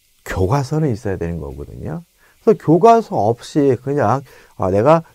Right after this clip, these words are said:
대충 해서 합격하겠다 이런 식으로 해가지고 그 공부했던 내용이 정리가 안 돼서 실제로는 많이 공부했는데도 불구하고 실패하는 경우가 많습니다.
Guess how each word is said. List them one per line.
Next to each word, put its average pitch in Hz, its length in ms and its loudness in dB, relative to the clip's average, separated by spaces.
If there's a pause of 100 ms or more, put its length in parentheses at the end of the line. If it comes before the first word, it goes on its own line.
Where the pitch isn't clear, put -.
대충 107 420 -4
해서 139 180 -4
합격하겠다 123 920 -4
이런 190 280 6
식으로 156 280 2
해가지고 107 640 -2 (220)
그 214 240 0 (140)
공부했던 180 680 0
내용이 143 580 2 (300)
정리가 120 560 -4
안 82 160 -4
돼서 76 560 -10 (240)
실제로는 131 520 -2
많이 110 340 0
공부했는데도 143 800 0
불구하고 101 640 -2
실패하는 160 480 -6
경우가 123 180 -6
많습니다. 78 580 -10